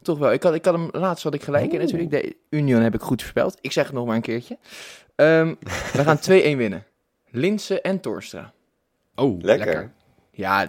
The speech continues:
Speaker 1: die gaan, dit, dat zijn echt, dit zijn echt van die Linse en Toornstra wedstrijdjes.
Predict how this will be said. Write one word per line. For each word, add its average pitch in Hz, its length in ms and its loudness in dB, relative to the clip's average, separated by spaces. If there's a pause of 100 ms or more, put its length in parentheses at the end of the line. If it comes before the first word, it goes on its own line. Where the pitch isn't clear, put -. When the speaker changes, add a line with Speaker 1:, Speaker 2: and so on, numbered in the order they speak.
Speaker 1:
die 101 120 -16
gaan, 110 160 -8
dit, 123 260 -6
dat 143 120 0
zijn 151 140 -4
echt, 147 260 -8
dit 151 140 -10
zijn 160 140 -6
echt 143 160 -8
van 139 100 -8
die 123 80 -4
Linse 117 220 -4
en 107 80 -4
Toornstra 117 360 -4
wedstrijdjes. - 680 -14